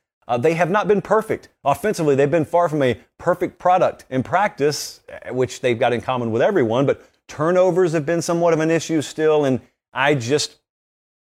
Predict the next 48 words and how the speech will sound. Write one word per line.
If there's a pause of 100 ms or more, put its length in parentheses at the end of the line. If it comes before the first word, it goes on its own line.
(120)
I,
I
chalk
that
up
partially
to
the
fact
that
they're
not
a
finished
product
offensively. (400)
Please
don't
misunderstand
me.
I'm
not
telling
you (220)
it's
gonna
be
an
electric
factory (220)
from
bell
one (280)
when
it
comes
to
Jimbo
Fisher's
offense,
but
I
just
think
they're
really
good
defensively.